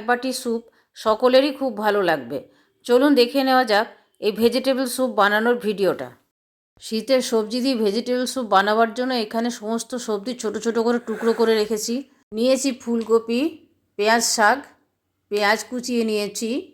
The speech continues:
বিনস, গাজর, বাঁধাকপি আর টমেটো নিয়েছি। এছাড়াও নিয়েছি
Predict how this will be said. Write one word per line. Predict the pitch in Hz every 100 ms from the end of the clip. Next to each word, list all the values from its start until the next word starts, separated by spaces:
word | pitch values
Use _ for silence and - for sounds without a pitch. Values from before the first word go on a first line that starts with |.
| _ _ -
বিনস, | 180 220 254 269 - - - _ _ -
গাজর, | 175 190 185 214 220 320 - _ _ -
বাঁধাকপি | 180 185 208 214 202 240 262 330 - _ _
আর | 190 220 220
টমেটো | 214 202 202 208
নিয়েছি। | 190 156 135 - 78 - _ _ _ _ _ -
এছাড়াও | 220 214 220 233 277
নিয়েছি | 269 226 196 220